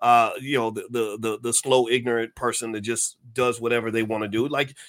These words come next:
you have to, at some point, have some discipline about you, right? You have to, some point, kinda wanna elevate a little bit, right? And I, and I, and I kinda wanna elevate, you know, like, and I think that when I see fifty-something-year-old men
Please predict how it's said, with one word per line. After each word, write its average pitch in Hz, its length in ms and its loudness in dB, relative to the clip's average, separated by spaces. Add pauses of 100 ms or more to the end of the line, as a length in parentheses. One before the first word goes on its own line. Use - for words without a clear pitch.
you 151 100 -2
have 208 220 2
to, 208 200 4
at 160 100 4
some 233 200 6
point, 185 260 4
have 139 140 2
some 165 220 -4
discipline 180 420 -6
about 101 320 -8
you, 107 80 -18
right? 160 180 2
You 190 140 -4
have 180 140 -6
to, 190 80 -6
some 208 280 -4
point, 190 260 -2 (400)
kinda 202 200 2
wanna 175 320 2
elevate 151 400 2
a 110 40 -2
little 104 200 -4
bit, 95 180 -8
right? 160 220 2
And 170 100 -2
I, 175 120 2
and 185 100 0
I, 190 140 2 (260)
and 160 80 2
I 208 60 2
kinda 269 240 -6
wanna 233 180 2
elevate, 131 500 -2
you 156 100 -8
know, 180 120 0
like, 170 160 0
and 170 160 -2
I 165 80 -2
think 247 240 -4
that 190 100 0
when 170 140 2
I 147 80 4
see 165 460 -4 (380)
fifty-something-year-old 147 840 -2
men 127 400 -2